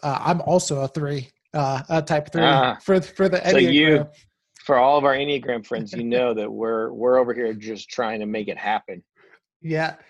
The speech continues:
Speaker 1: Yes. And, and I remember, I remember especially at, at the beginning of, of the pandemic, a feeling like I needed to double down on, like, everything that I was doing
Speaker 2: Yes.
Speaker 1: because it's
Speaker 2: Mm-hmm.
Speaker 1: like, I have,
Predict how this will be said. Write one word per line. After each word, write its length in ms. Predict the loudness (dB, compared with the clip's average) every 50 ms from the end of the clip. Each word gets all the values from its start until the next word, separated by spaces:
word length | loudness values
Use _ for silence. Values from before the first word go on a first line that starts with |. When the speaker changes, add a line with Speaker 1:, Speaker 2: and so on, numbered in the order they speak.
| _ _ _ _
Speaker 1:
Yes. 380 | -6 -4 -4 -4 -6 -6 -8
And, 220 | -6 -6 -6 -6 -8 -8 _
and 140 | -4 -4 -4
I 260 | -2 0 0 2 2
remember, 840 | 2 2 0 0 0 0 0 0 0 -2 -2 -2 -2 -2 -4 -6 -10 _ _ _ _ _ _ -20 -20 _ _ -4
I 100 | -2 0
remember 440 | 0 0 0 0 -2 -2 -2 -4 -6
especially 600 | -6 -8 -2 0 0 0 2 0 -2 -2 0 -2
at, 180 | -2 -4 -4 -10 _ -6
at 160 | -6 -6 -4
the 60 | -4
beginning 460 | -4 -4 0 0 0 2 2 0 0
of, 340 | 0 0 0 -2 -4 -6 -10 _ _ _ _ -2
of 220 | -2 -2 -2 -6
the 60 | -10
pandemic, 760 | -12 -6 -4 -4 -4 -2 0 0 0 0 -2 -4 -6 -8 -16 _ _ -20 _ -14 -12
a 60 | -10 -10
feeling 380 | -2 0 2 2 2 0 -2 -2
like 160 | -2 0 0
I 80 | 0
needed 340 | 0 2 0 0 -2 -2 -6
to 80 | -10 -10
double 300 | -2 0 0 0 0 -2
down 540 | -4 -2 0 0 2 0 0 -2 -6 -10 -14 _ _ _ _ _ _
on, 160 | -6 -6 -4 -4
like, 240 | -6 -6 -8 -10 _ -4
everything 480 | -4 -2 0 -2 -2 -2 -2 -4 -4 -4
that 120 | -4 -2
I 120 | 0 -2
was 220 | -2 -2 -6 -8 -4
doing 260 | -2 0 0 2 2
Speaker 2:
Yes. 320 | 0 0 -2 -4 -10 -14 -18 _ _ _
Speaker 1:
because 300 | -4 -2 -2 -2 -4 -4
it's 140 | -4 -6 -4 -4
Speaker 2:
Mm-hmm. 160 | -4 -4 -4
Speaker 1:
like, 60 | -4 -4
I 80 | -4
have, 380 | -2 0 2 2 2 2 2 -2